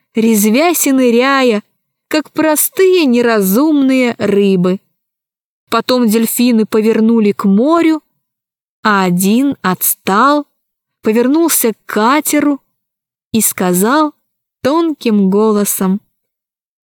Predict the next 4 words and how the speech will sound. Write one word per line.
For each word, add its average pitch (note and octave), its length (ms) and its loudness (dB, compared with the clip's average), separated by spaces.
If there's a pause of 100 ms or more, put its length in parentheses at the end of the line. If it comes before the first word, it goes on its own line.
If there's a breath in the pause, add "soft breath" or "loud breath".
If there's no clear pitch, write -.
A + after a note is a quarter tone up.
(120)
«Хорошо, E4 1080 0
Алиса!» C4 1040 0 (1400)
«До C4 220 0
свидания! E4 960 2